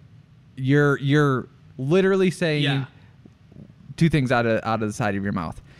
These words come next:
Speaker 1: And here's what I go with, with the perspective, right? So that, that's the, like, you're missing the context, because what is this in context to? Because if you take that in context to an ice vehicle or to a house, like, is this big or small?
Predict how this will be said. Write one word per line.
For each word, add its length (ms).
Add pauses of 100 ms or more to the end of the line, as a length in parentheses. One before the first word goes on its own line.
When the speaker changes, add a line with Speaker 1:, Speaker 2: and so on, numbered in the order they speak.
(180)
Speaker 1:
And 140
here's 260
what 120
I 100
go 340
with, 240
with 200
the 80
perspective, 680
right? 280
So 120
that, 220
that's 220
the, 140
like, 240
you're 120
missing 480 (300)
the 80
context, 560
because 400 (220)
what 220
is 180
this 200
in 100
context 480
to? 120
Because 180
if 120
you 120
take 320
that 220
in 120
context 540 (360)
to 300
an 280
ice 260
vehicle 560
or 160
to 240
a 40
house, 420
like, 340 (240)
is 180
this 200
big 420 (100)
or 160
small? 460